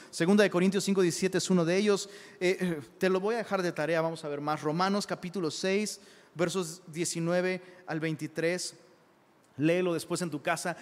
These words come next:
Nos habla, Romanos seis, versos diecinueve al veintitrés, nos habla de esta redención. Está más cerca de nosotros nuestra redención el día de hoy que cuando creímos.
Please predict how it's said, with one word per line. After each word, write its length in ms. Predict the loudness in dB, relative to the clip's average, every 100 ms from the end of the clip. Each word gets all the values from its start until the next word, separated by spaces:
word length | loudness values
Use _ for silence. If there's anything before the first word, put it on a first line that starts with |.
| -16 -8
Nos 260 | -6 -6 0
habla, 400 | 2 4 2 2
Romanos 680 | 2 4 4 2 0 -6 -12 -20 _ _ _
seis, 560 | -10 2 4 4 0 -4
versos 300 | -4 -4 -4
diecinueve 380 | -4 0 2 2
al 60 |
veintitrés, 540 | 0 -4 -2 0 -2 -4 -18 -8
nos 220 | -4 0
habla 240 | 0 2 0
de 80 | -2
esta 200 | -2 -2
redención. 600 | -2 -2 -2 0 0 -2 -10 -4
Está 460 | -2 0 2 4
más 320 | 4 4 4 4
cerca 540 | 6 6 6 2 2
de 100 | 2
nosotros 520 | 2 4 4 4 2
nuestra 260 | 2 0 2
redención 600 | 6 4 4 2 2 2
el 100 | 4
día 140 | 8
de 80 | 10
hoy 280 | 10 8 4 -8 -20 -20 -20 _ _ _ _ _ _ _ _ _
que 120 | -2
cuando 300 | 0 2 0
creímos. 800 | 0 4 8 8 6 0 -12 -20